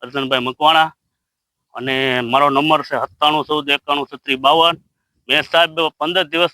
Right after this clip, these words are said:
પહેલા દવા નાખેલી છે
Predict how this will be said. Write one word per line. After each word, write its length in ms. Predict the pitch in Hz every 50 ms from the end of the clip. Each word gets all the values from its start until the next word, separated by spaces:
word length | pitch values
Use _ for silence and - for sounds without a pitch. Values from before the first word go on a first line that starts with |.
| -
પહેલા 360 | 160 160 165 165 160 160 156 - - - _ _ _ _ _ _ _ _ 123 131 127 - _ _ _ _ _ _ _ _ _ _ _ -
દવા 180 | 123 143 151
નાખેલી 440 | 151 147 151 156 - 190 185 180 165
છે 280 | - - 160 160 156